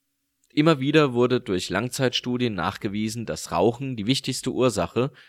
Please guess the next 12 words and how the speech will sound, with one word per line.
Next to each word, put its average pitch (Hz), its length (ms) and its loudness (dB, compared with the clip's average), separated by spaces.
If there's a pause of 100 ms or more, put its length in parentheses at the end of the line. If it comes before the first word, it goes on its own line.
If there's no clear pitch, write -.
(120)
für - 160 -4
die 87 100 -2
Entstehung 107 540 0
dieses 110 300 -6
Karzinoms 98 580 -4
ist. - 380 -12 (600)
Es 107 160 -4
werden 113 280 4
drei 120 240 2
Karzinomarten 127 880 -2
unterschieden: 85 720 -4 (800)
Plattenepithelkarzinome, 123 1700 -2